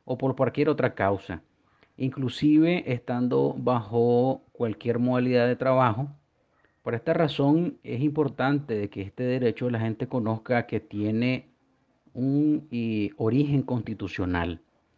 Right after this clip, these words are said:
La Constitución Política de Nicaragua, en su artículo ochenta y dos, inciso siete, expresa que los trabajadores tienen derecho a condiciones de trabajo que les aseguren, en especial, seguridad social,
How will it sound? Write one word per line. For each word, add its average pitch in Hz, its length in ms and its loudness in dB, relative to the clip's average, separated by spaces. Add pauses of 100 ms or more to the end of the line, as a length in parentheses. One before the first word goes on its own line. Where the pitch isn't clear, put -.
(260)
La 117 140 -4
Constitución 131 560 -2
Política 160 480 2
de 143 80 2
Nicaragua, 127 560 2
en 110 40 -6
su - 80 -4
artículo 139 380 -4
ochenta 120 460 -4
y - 40 -4
dos, 131 280 0
inciso 113 420 -6
siete, 95 560 -2 (600)
expresa 135 480 -4
que 156 80 -2
los 147 160 0
trabajadores 123 580 0
tienen 135 300 0
derecho 123 340 0
a 135 60 -4
condiciones 120 500 -4
de 123 80 -4
trabajo 107 560 2
que 123 140 -2
les 113 100 0
aseguren, 117 640 0
en 120 160 0
especial, 117 720 -2
seguridad 104 560 0
social, 92 640 -4